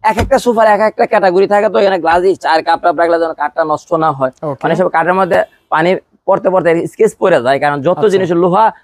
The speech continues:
Speaker 1: ক্ষয় হয়ে যায়, স্বর্ণ ক্ষয় হয়ে যায়।
Speaker 2: ওকে।
Speaker 1: তো এখানে একটা গ্লাস দিয়ে দিছি দেখেন। তো এখানে স্টোন দিয়ে সুন্দর করে কাজটা করছি। টু টু ওয়ান ফাইভ সিট সোফা। এখানে আবার রয়েছে একটা ড্রয়ার, ড্রয়ারে আপনার রিমোট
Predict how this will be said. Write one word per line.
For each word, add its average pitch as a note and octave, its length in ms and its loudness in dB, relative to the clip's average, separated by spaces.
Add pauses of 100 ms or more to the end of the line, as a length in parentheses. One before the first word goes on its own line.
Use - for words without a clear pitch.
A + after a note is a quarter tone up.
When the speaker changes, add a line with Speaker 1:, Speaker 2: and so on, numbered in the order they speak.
(160)
Speaker 1:
ক্ষয় G3+ 280 0
হয়ে E3+ 140 2
যায়, D#3+ 100 -2
স্বর্ণ F#3+ 360 -2
ক্ষয় G3 180 2
হয়ে C3 220 0
যায়। F2+ 220 -10
Speaker 2:
ওকে। D#3 400 -12
Speaker 1:
তো F3+ 80 2
এখানে F#3+ 360 2
একটা A3+ 160 0
গ্লাস F#3 240 2
দিয়ে G#3 160 0
দিছি F3+ 200 -2
দেখেন। F3 300 0 (140)
তো F3 140 -2
এখানে F#3 340 2
স্টোন G#3 300 2
দিয়ে G#3 180 4
সুন্দর G3+ 260 -4
করে F#3 140 0
কাজটা F#3+ 260 -2
করছি। G3+ 340 -2 (380)
টু F#3 140 4
টু G#3+ 100 2
ওয়ান G#3 160 2
ফাইভ F3+ 220 0
সিট G#3 160 0
সোফা। F#3+ 300 0 (120)
এখানে G3 280 0
আবার G3+ 260 0
রয়েছে G#3 320 0
একটা F#3+ 160 0
ড্রয়ার, E3 420 2 (400)
ড্রয়ারে F3+ 280 2
আপনার F#3+ 200 0
রিমোট F3+ 320 -4